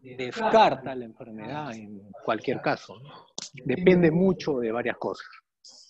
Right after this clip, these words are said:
¿Quién ha aplicado likelihood ratio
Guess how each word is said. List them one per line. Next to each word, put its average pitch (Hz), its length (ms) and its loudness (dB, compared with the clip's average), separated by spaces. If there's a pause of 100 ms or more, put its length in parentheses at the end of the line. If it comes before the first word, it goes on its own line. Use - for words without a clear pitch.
(640)
¿Quién 170 320 -2
ha 165 60 0
aplicado 160 680 6
likelihood 143 680 -2
ratio 139 720 -8